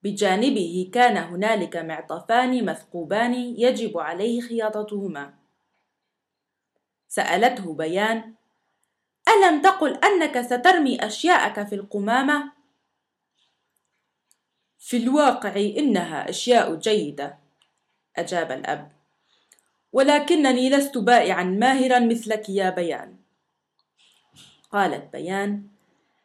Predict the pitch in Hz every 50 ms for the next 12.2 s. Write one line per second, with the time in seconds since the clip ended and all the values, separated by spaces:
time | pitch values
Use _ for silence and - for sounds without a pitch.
0 | _ _ - 247 302 320 330 320 - 466 440 381 320 294 294 269 262 254 - 359
1 | 440 440 233 226 285 269 247 254 240 - 240 240 - 254 240 247 - 403 381 -
2 | 233 226 196 214 214 220 226 - - 240 - - 311 370 349 - 302 320 311 -
3 | 320 226 208 208 202 190 190 196 202 - _ _ _ _ _ _ _ _ _ _
4 | _ _ _ _ - 277 381 427 427 415 - 294 285 285 294 285 339 381 381 320
5 | 294 277 262 247 254 240 226 220 196 240 262 285 302 349 392 392 381 - - _
6 | _ _ _ _ _ _ _ _ _ _ _ _ _ _ _ _ _ _ _ _
7 | _ _ _ _ _ _ _ _ _ _ _ _ _ _ - 185 185 - - 220
8 | 240 240 208 165 151 151 156 - - - 247 233 214 - - - _ _ _ _
9 | _ _ _ _ _ _ _ - - 339 311 254 208 190 214 202 180 180 165 175
10 | 180 185 247 262 233 202 180 151 175 165 170 202 208 240 226 202 - 143 156 165
11 | 160 160 175 185 - 254 254 262 254 262 233 240 240 226 226 202 196 190 - -
12 | 190 202 202 190